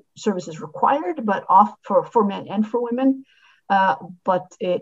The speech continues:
traditionally, or, or up until recent years, uh, women have not been eligible for, uh, for many, many positions, combat positions and other positions as well. So we've done a lot of work behind the scenes to ensure that those, that the processes are in place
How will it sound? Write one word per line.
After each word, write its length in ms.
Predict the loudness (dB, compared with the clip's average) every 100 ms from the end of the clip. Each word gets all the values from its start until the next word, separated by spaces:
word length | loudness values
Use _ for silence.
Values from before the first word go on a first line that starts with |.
| -4
traditionally, 760 | 2 4 4 2 -2 -2 4
or, 160 | 6 6
or 260 | 2 0 0
up 140 | 0
until 240 | -2 -4 -2
recent 400 | -2 -2 -4 -2
years, 340 | -2 -2 -6 _ _ _ _
uh, 160 | -4 -2
women 360 | 0 2 4 4
have 120 | 2
not 300 | 0 -2 -2 -8
been 320 | -4 -4 -4 0
eligible 600 | 0 0 -2 0 0 -2 -8
for, 340 | -4 -4 -4 -6
uh, 380 | -6 -6 -6 -8 -8
for 120 | -6
many, 280 | -6 -6 -8
many 220 | -10 -12
positions, 480 | -14 -14 -12 -14 -10
combat 360 | -4 -4 -4
positions 420 | -10 -12 -12 -10 -10
and 120 | -10
other 220 | -10 -12
positions 480 | -14 -18 -18 -16 -16
as 100 | -16
well. 160 | -18 -20 _ -20 _
So 160 | -2 2
we've 180 | 4 4
done 140 | 2
a 80 | 2
lot 420 | 4 6 8 8
of 180 | 6 6
work 300 | -2 -2 -4
behind 340 | -6 -4 -4
the 60 | -6
scenes 600 | -6 -2 0 0 0 -6 _ _ _ _ _ _ _ _ _ -20 -4
to 220 | 0 0
ensure 340 | -2 -2 -4
that 180 | -4 -4
those, 280 | -4 -4 -6
that 240 | -10 -10
the 40 | -8
processes 640 | -4 -4 -2 -4 -2 -2
are 120 | -4
in 100 | -6
place 260 | -2 -2